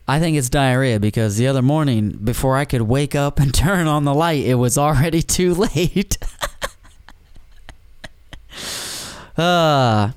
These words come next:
I hope that was funny. I hope you laughed at that. I didn't laugh as hard because <laughs> I followed that old man around at work, like, half the day, bringing that up because I wanted to hear it again.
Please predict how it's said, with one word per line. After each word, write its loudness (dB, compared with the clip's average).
I 2
hope 2
that 0
was 0
funny. 0
I 2
hope 0
you 2
laughed 0
at -2
that. -2
I 2
didn't 0
laugh 0
as 0
hard 0
because 0
<laughs> -20
I -2
followed 0
that 2
old 2
man 2
around 2
at 2
work, 0
like, -2
half -4
the 0
day, 0
bringing 2
that 0
up 0
because 0
I 2
wanted 2
to 2
hear 0
it 0
again. -4